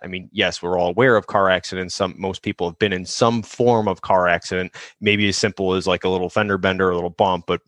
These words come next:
have that experience. But I, I think that that's one of the reasons why we don't ever, you know, look at those icy conditions and go, "Man, there might be a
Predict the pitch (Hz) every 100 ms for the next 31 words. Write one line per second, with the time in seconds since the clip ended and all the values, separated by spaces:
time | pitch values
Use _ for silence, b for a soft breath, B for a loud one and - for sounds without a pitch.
0 | - 90 107 95 90 90 - 120 101 90
1 | 101 - B B B B 101 87 78 95
2 | 120 107 - - 117 - 113 104 104 -
3 | 113 131 123 110 107 98 104 98 90 95
4 | 95 92 98 98 95 92 92 87 - 98
5 | 95 90 120 135 107 98 95 92 101 98
6 | 95 98 90 92 90 107 107 98 98 101
7 | 95 98 90